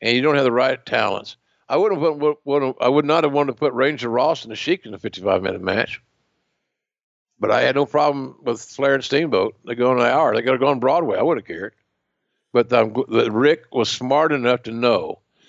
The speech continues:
that the third, uh, installment was coming. And on the third installment, which is in Nashville, by the way,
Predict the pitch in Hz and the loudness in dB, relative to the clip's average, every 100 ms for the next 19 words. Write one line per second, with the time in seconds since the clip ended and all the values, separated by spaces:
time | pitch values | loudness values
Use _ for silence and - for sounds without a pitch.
0 | _ _ 120 113 104 - 143 147 156 151 | _ _ 0 2 0 -2 0 2 2 0
1 | - _ _ _ _ _ 117 110 - 113 | -2 _ _ _ _ _ 0 0 0 -4
2 | - 143 139 131 127 110 - - 127 101 | -2 0 2 2 0 -2 -4 -2 -2 -2
3 | 85 _ _ _ _ _ _ _ 123 127 | -8 _ _ _ _ _ _ _ -2 2
4 | 127 113 - 139 160 156 - 135 127 110 | 2 0 -2 0 0 -4 -2 0 -2 -6
5 | 104 107 127 143 151 120 98 90 87 87 | -8 -4 -2 0 0 -2 -2 -2 0 0
6 | 82 85 92 | 0 -4 -6